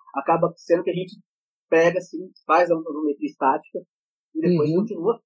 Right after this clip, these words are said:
Speaker 1: Você pode até usar isso como uma forma de segurança, pra, às vezes, dar
Speaker 2: Sim, aham.
Speaker 1: aquela puxada
Speaker 2: Pra ter uma
Speaker 1: e tudo
Speaker 2: noção,
Speaker 1: mais.
Speaker 2: né, de quanto tá chegando. É,
Speaker 1: Exato,
Speaker 2: mesmo que
Speaker 1: né?
Speaker 2: você faça a estática, como você falou, e, e faça a medida em milímetros na régua,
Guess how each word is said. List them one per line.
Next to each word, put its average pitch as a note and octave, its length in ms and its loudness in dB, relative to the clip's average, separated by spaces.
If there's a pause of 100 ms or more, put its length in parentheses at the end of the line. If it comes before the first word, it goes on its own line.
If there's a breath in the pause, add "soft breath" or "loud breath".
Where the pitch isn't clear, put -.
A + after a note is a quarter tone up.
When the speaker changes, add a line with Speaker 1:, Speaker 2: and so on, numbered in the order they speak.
Speaker 1:
Você F#3 120 -2
pode G3+ 180 2
até A#3 180 -2
usar G#3 260 0
isso G3+ 100 -4
como G#3 200 -6
uma - 80 -8
forma F3 200 -2
de - 80 -20
segurança, D#3+ 500 -2
pra, - 360 -20
às B2 60 -12
vezes, C#3+ 200 -4
dar C3 160 -4 (260)
Speaker 2:
Sim, G#3 320 0
aham. D#3 120 0
Speaker 1:
aquela D#3 220 0
puxada E3+ 560 0
Speaker 2:
Pra G3+ 140 2
ter A3 120 0
uma G#3+ 120 0
Speaker 1:
e - 20 0
tudo A3 100 0
Speaker 2:
noção, G#3 400 0
Speaker 1:
mais. F#3 120 -4
Speaker 2:
né, F3+ 40 -2
de E3 120 -8
quanto F#3 200 -4
tá F#3 100 0
chegando. E3 500 -6 (500)
É, F3 140 2
Speaker 1:
Exato, D3 220 0
Speaker 2:
mesmo D#4+ 220 4
que D4+ 60 2
Speaker 1:
né? D4+ 60 2
Speaker 2:
você B3 220 2
faça G3 300 0
a E3+ 40 0
estática, G3 420 0
como E3 140 -10
você D3+ 180 -8
falou, E3 440 0 (280)
e, F#3+ 360 -2
e - 20 -2 (160)
faça G#3 340 2
a F3+ 60 4
medida F#3+ 400 0
em F#3+ 60 -6
milímetros E3+ 500 -4
na F3+ 100 2
régua, D#3+ 460 -2